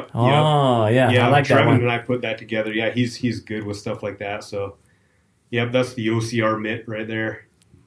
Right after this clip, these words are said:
Speaker 1: But it's good. I mean, it, yeah, it keeps your hands warm, 'cause that's a, a big thing. If you, you can be running a great race, but if your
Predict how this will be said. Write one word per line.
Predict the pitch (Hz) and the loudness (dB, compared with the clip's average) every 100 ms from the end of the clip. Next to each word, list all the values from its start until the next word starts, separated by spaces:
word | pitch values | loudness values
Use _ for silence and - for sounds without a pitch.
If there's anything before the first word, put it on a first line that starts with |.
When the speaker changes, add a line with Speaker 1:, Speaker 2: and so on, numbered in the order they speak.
| _ _ _ - | _ _ _ -2
Speaker 1:
But | 143 | 0
it's | - | 0
good. | - 196 135 | 4 4 6
I | 120 | 4
mean, | 123 | 2
it, | 127 131 | 0 0
yeah, | 147 | -2
it | - | -2
keeps | - 151 - | -4 -4 -4
your | 110 | -2
hands | 123 139 123 | 0 0 0
warm, | 98 107 120 139 135 117 - _ _ | -4 -2 2 2 2 -2 -12 _ _
'cause | - | -4
that's | 139 151 | -2 -2
a, | - 135 127 113 123 131 | -4 -10 -10 -10 -12 -8
a | 123 | -4
big | 127 127 - | 0 0 0
thing. | 127 143 | 0 0
If | 117 | 0
you, | 123 | -4
you | 120 143 | -4 -2
can | 120 | 0
be | 110 | 0
running | 110 131 110 | 2 2 2
a | 98 | -4
great | 113 127 110 | -2 -2 -2
race, | 113 143 123 | -2 0 -2
but | - 120 | -2 -4
if | 113 127 | -2 0
your | 127 - | 0 -2